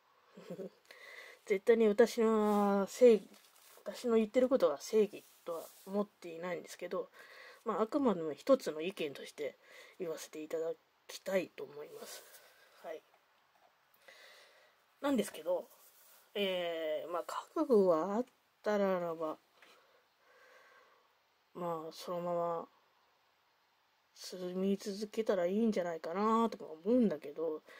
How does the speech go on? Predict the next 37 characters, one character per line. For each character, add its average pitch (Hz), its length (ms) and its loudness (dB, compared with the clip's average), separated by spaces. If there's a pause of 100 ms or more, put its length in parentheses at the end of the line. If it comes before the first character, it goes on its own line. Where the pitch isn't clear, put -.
(440)
で 240 120 -2
も、 185 180 0
だ-、 190 220 0 (840)
男 254 300 -2
性 285 280 6
一 285 200 0
人 269 100 10
で 165 120 -2
も 151 280 -12 (1500)
怖 233 180 6
い 185 220 8
と - 100 -20
こ 151 120 -6
ろ 135 180 -4
は 139 220 -4
あ 185 40 -2
る 175 120 0
と 143 100 -14
思 139 180 -12
う 135 40 -16
の 117 80 -20
で - 100 -20
ね。 170 220 -14 (920)
危 214 160 -2
害 175 260 2
を 165 160 -8
加 190 220 4
え 185 60 6
て 196 100 -8
し - 180 -6
ま 175 320 -4 (880)
わ 196 160 6
れ 175 80 4
た 170 160 -2
り 151 80 -6
と - 80 -16
か - 80 -20